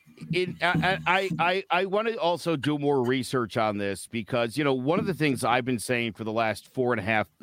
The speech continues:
go-, going on five years, while Donald Trump held America hostage and was impeached twice for doing inappropriate things, they didn't get him out of there.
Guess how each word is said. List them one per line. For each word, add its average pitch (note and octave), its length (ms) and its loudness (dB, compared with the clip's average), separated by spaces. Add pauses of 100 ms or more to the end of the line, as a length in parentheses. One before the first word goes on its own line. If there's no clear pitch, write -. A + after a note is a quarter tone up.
(160)
go-, A2+ 220 2
going A#2 300 0
on G#2 160 0
five G#2+ 320 0
years, A2 400 0
while B2 400 2
Donald C3 400 0
Trump A#2 380 2 (160)
held B2+ 360 2
America A2+ 500 2
hostage G2 840 0 (140)
and G#2+ 420 0
was A2+ 460 0
impeached C3 560 -2
twice C3 380 0
for A#2 180 2
doing A#2 420 2
inappropriate A#2+ 800 0
things, A#2 480 -2 (1500)
they G3 120 2
didn't A#3+ 200 2
get G3+ 120 4
him F#3 60 2
out A3 240 2
of G#2 60 0
there. - 300 -10